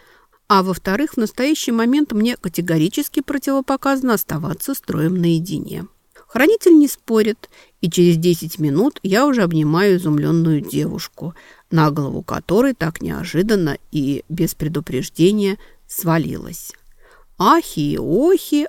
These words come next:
пока я изливаю на неё свои эмоции, сочувствующие вздохи, когда рассказываю о похищении,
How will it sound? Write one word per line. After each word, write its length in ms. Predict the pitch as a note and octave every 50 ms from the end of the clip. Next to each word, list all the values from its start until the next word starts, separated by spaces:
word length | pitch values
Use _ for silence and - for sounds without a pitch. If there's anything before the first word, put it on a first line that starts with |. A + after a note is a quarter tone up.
| - -
пока 220 | G3 F#3 - F3
я 240 | E3 E3 F3 D#3+ D#3+
изливаю 560 | D#3+ - D3+ D3+ D3 E3+ G3 D3 F#3+ G#3+ A3
на 80 | A3 G#3+
неё 240 | G3 F#3 F3+ F3 E3
свои 360 | - - - G3 G3+ G3+ - -
эмоции, 880 | - D3+ D3+ C#3 C3 C3+ D#3 F3 - - - - - C#3 C#3+ D#3+ G#3 - _ _ _ _ _
сочувствующие 1000 | - - E3 E3+ - - E4+ - - - E4+ D#4+ D#4+ D#4 - - - D#4 D#4 - -
вздохи, 880 | G#3 F3+ E3 D#3 D#3 D3+ E3+ E3 D#3+ E3 E3 E3 - - E3+ E3 E3+ - _ _
когда 300 | - D#3+ D#3+ D#3+ D#3+ D#3
рассказываю 680 | D3+ D#3 - - - - F3+ F3 F3 E3 E3+ E3+ - -
о 60 | E3
похищении, 1040 | - - D#3+ - - E3+ E3 - - - - D3+ D3+ C#3+ D#3 C#3 C#3+ C#3+ C#3+ E3 E3+